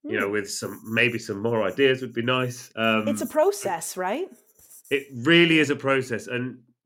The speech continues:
Speaker 1: you can't know everything about everything.
Speaker 2: No,
Speaker 1: You know, I don't know
Speaker 2: absolutely not.
Speaker 1: everything about climate change and <laughs> sustainability. It is
Speaker 2: Mm.
Speaker 1: what I've been studying. It's been my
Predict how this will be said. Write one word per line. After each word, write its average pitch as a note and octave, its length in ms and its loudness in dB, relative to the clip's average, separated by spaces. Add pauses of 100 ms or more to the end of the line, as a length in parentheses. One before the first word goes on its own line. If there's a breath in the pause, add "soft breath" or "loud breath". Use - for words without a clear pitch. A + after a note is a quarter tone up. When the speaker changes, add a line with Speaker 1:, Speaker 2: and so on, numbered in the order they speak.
Speaker 1:
you C3+ 200 -6
can't D#3+ 360 -2
know A2 140 -2
everything G#2 440 -6
about G2 220 -6
everything. E2+ 340 -6
Speaker 2:
No, F4 120 -2
Speaker 1:
You G#2+ 80 -10
know, A2 180 -4
I C#3+ 100 2
don't B2+ 100 -2
know D#3+ 100 6
Speaker 2:
absolutely B2+ 320 2
not. A#2+ 40 -2
Speaker 1:
everything A#2 260 -4
about A2+ 280 0
climate A2 340 0
change G#2 280 -2
and A2 100 -2
<laughs> A2+ 120 -6
sustainability. G#2+ 840 0 (320 loud breath)
It B2 120 0
is A2 200 2
Speaker 2:
Mm. F3 280 -12
Speaker 1:
what A#2 200 -2
I've A2+ 260 0
been G#2+ 240 0
studying. G#2+ 540 0
It's G2+ 140 -6
been A#2 180 -4
my G2+ 140 -4